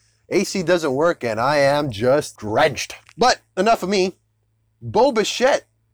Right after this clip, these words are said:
he's really making a case to play in the big leagues this season as he started things off once again for the Jays as he teed off his third of the spring,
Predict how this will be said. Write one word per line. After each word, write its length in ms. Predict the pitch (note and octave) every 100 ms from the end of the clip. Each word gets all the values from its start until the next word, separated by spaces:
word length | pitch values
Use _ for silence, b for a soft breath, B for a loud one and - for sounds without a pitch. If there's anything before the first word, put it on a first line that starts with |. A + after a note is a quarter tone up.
| _ _ _
he's 320 | - C4+ F#3
really 240 | B3 C#4+
making 260 | C4 C4 A3+
a 60 | G#3
case 320 | B3 C4+ -
to 100 | -
play 160 | A3
in 80 | A#3
the 80 | F3+
big 260 | C3 A3+ A#3
leagues 300 | G#3 D3+ C3+
this 160 | E3
season 440 | - E3 C#3 D3 C#3+ _ _ -
as 160 | C#3 C#3
he 160 | G#3+
started 460 | C4+ - G#3+ A#3 A#3
things 220 | G3+ E3+
off 200 | F#3 F#3+
once 260 | E3+ A3 G3+
again 380 | C#3+ C3+ G3+ A3
for 220 | F#3 F3
the 100 | A#2
Jays 500 | A2+ F3 E3 A2+ - _ _ -
as 200 | C3+ -
he 180 | A#3 C4
teed 240 | - F#3
off 240 | F3 F3
his 280 | - A3+ B3+
third 360 | - F#3 A3+ G#3+
of 260 | F#3 G#3
the 160 | F3 A#2+
spring, 600 | - - - A#3+ B3 G2+